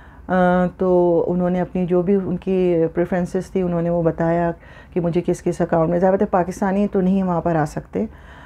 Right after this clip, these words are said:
पाकिस्तानी अकाउंट नहीं है, टर्किश है, यूएसए है, कैनेडियन है, यूरो है और इसके अलावा मुझे नहीं पता, हो सकता है maybe कि वो कुछ और,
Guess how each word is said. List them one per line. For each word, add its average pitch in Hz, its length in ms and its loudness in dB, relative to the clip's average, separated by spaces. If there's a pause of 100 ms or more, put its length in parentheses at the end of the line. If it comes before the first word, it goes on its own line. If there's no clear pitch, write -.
(140)
पाकिस्तानी 180 440 2
अकाउंट 185 300 0
नहीं 185 120 -2
है, 196 100 -2
टर्किश 180 540 -2
है, 190 160 0
यूएसए 175 500 0
है, 180 220 0
कैनेडियन 175 540 -2
है, 175 340 -2
यूरो 180 360 2
है 175 280 0 (880)
और 180 280 4
इसके 170 240 0
अलावा 190 280 2
मुझे 175 240 -2
नहीं 160 120 -2
पता, 202 260 -2
हो 202 160 2
सकता 202 340 -4
है 220 200 2
maybe 208 380 2
कि 220 120 0
वो 208 80 2
कुछ 196 260 -4
और, 175 300 4